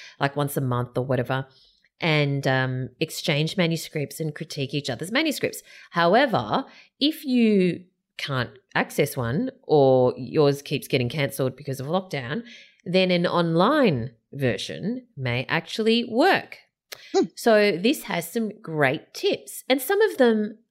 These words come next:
Speaker 1: are relevant whether you run an online group or a face-to-face group.
Speaker 2: Uh, to be honest with you, I
Speaker 1: Um,
Speaker 2: think they all are.
Speaker 1: Well,
Speaker 2: Like,
Speaker 1: yes.
Speaker 2: really,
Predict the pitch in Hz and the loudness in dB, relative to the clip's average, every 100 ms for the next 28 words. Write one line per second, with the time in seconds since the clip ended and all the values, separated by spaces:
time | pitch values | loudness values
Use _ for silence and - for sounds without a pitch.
0 | - 220 202 196 208 208 202 196 - 190 | -4 2 2 4 4 4 2 0 2 2
1 | 190 180 170 170 160 156 151 151 143 147 | 4 2 2 4 4 4 4 4 4 6
2 | 139 139 - 143 131 123 - 143 127 123 | 4 4 4 6 6 4 2 0 2 0
3 | - 135 - 147 196 185 - - 233 - | -4 -6 -4 -2 0 -2 -2 0 0 -4
4 | _ _ - 220 233 233 247 147 139 139 | _ _ 0 0 2 4 6 6 4 4
5 | 135 143 165 151 151 226 113 90 123 - | 2 2 0 4 4 4 2 0 -4 -12
6 | _ _ _ - 277 285 220 180 196 - | _ _ _ -2 4 6 6 6 6 4
7 | 156 202 | -4 -12